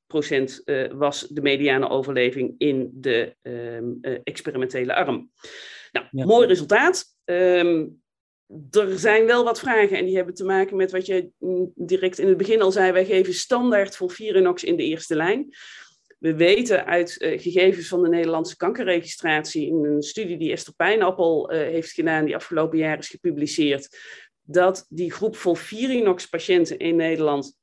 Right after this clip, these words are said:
Speaker 1: het beter doet dan de patiënten die nab-paclitaxel gemcitabine krijgen.
Speaker 2: Ja.
Speaker 1: Wat niet per se betekent dat volfirinox het beter doet. Dat kan natuurlijk ook met selectie te maken hebben. Maar goed,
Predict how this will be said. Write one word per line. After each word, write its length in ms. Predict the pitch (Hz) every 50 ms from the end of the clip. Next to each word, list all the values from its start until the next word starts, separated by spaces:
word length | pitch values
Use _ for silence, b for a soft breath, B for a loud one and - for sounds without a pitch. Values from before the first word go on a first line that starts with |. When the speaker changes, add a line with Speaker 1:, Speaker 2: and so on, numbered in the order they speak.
| _ _
Speaker 1:
het 380 | _ - - 165 165 160 160 -
beter 520 | - 151 139 143 185 214 - 220 226 208 196
doet 340 | 175 165 151 - - - _
dan 160 | - 165 160 165
de 60 | 160
patiënten 580 | 160 156 160 180 165 160 156 - 143 117 -
die 120 | 160 175 165
nab-paclitaxel 760 | 156 151 147 - 147 147 - 143 143 147 147 - 160 147 147
gemcitabine 600 | 147 143 123 123 - - - 147 135 160 180 214
krijgen. 500 | 220 - 208 208 214 220 220 254 277 - b b b b b b
Speaker 2:
Ja. 200 | b 135 127 127
Speaker 1:
Wat 120 | - - - _
niet 260 | _ - - - -
per 220 | - 240 247 - -
se 220 | - 247 208 190
betekent 420 | 190 180 185 190 185 180 190 190
dat 140 | 175 165 165
volfirinox 580 | - 180 170 - 220 196 185 175 170 160 160 -
het 120 | 180 165
beter 300 | 160 170 165 160 165 165
doet. 140 | 160 165 160
Dat 140 | 165 160 -
kan 120 | - 180
natuurlijk 380 | 180 170 175 190 175 165 175 -
ook 200 | 123 185 - _ -
met 160 | 160 156 156
selectie 500 | - - - 175 139 135 - - - 214
te 120 | 190 226 214
maken 380 | 214 202 202 202 202 208 214
hebben. 260 | 196 208 202 240 339 - B B B B B B B B B B B B _ _ -
Maar 120 | - 214
goed, 400 | - 302 285 277 277 - - _